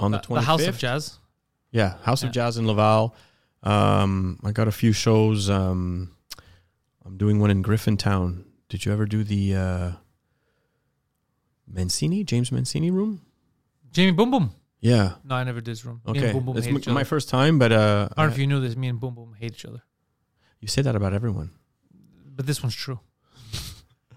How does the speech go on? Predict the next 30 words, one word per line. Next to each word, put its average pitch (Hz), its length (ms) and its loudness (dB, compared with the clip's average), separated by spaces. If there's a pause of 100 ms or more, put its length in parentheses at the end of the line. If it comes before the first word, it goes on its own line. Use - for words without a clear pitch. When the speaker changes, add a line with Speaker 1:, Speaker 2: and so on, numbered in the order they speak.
(920)
Speaker 2:
If 139 100 -10
Boom 147 180 0
Boom 143 180 2
sees 147 260 -4
me, 165 300 -6 (300)
he 139 100 -12
crossed 127 320 -6
the 123 60 -12
street. - 360 -12
Speaker 1:
<laughs> - 40 -12 (440)
Yeah. - 280 0 (440)
Speaker 2:
Yeah. 131 200 -6 (100)
And 247 200 -6
then 156 120 0
I 156 140 2
see 156 260 -4
him, 170 340 -2
and 131 140 -4
I'm 127 180 -2
like, 123 300 -2 (380)
<laughs> - 380 -20
"One 139 200 -2
of 131 80 -2
us 120 80 -4
has 113 140 -8
to - 60 -14
cross 127 220 -10
the - 80 -20
fucking 117 200 -14
street. - 260 -16